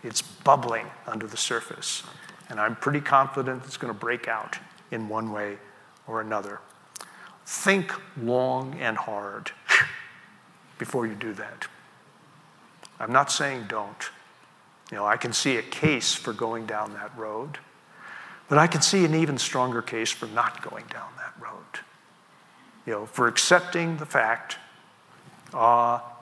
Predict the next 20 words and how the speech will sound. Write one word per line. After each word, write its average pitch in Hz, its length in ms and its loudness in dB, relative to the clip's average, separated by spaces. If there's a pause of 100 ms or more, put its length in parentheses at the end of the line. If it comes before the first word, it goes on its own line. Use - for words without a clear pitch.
(400)
that 131 260 8
American 135 480 6
politics 120 840 -2
is 127 340 -2
likely 135 580 4 (100)
to 120 380 -2 (1040)
present 139 480 2
us 113 460 -2 (1080)
with 127 480 4 (180)
choices 160 680 2
that 127 180 2 (360)
are 123 120 4
suboptimal, 117 880 0 (880)
but 139 80 -4
that 139 160 0
doesn't 143 260 4
mean 131 180 0
there's 117 220 -2
no 117 100 -6
difference. - 600 -10